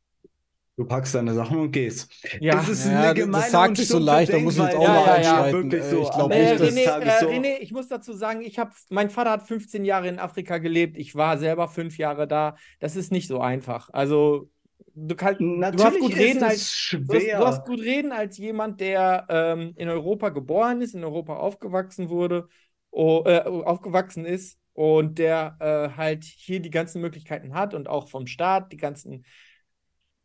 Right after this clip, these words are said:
Speaker 2: ähm, Benefits, ne, Gesundheitsvorsorge und, äh,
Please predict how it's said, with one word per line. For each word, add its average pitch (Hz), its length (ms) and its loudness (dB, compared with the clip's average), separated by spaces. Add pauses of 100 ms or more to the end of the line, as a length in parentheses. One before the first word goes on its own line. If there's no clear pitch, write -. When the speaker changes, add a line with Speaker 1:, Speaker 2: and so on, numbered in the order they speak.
(120)
Speaker 2:
ähm, 165 360 4
Benefits, 202 580 0
ne, 208 140 -2
Gesundheitsvorsorge 170 1000 -4
und, 160 200 -8
äh, 160 100 -10